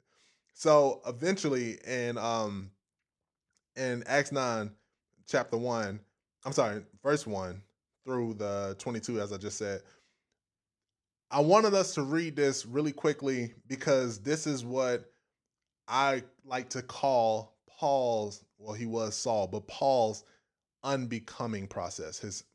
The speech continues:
process to unbecome. So, uh, as I, I'm, uh, he was pretty much on his way to Damascus. All right, so all the time Saul was breathing down the necks of the master's disciples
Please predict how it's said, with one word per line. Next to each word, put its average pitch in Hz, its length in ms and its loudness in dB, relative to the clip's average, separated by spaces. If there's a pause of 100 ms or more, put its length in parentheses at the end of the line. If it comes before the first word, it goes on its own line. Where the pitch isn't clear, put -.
(100)
process 123 520 -2
to - 180 -10 (140)
unbecome. 104 720 -8 (560)
So, 131 380 6 (1200)
uh, 127 380 4
as 127 140 2
I, 131 220 6
I'm, 120 260 -4 (140)
uh, 139 220 4
he 127 160 -2
was 123 140 -2
pretty 127 200 -2
much 120 280 -2
on 123 120 -2
his 120 100 -4
way 123 120 2
to 117 80 -2
Damascus. 127 720 -2 (580)
All 123 80 0
right, 117 80 4
so 127 60 -2
all 147 160 6
the 151 60 4
time 139 420 0
Saul 135 280 4
was 120 100 -2
breathing 127 320 -2
down 123 140 0
the 120 60 -2
necks 120 240 -2
of 113 60 -2
the 113 60 -2
master's 117 360 -2
disciples 120 580 -2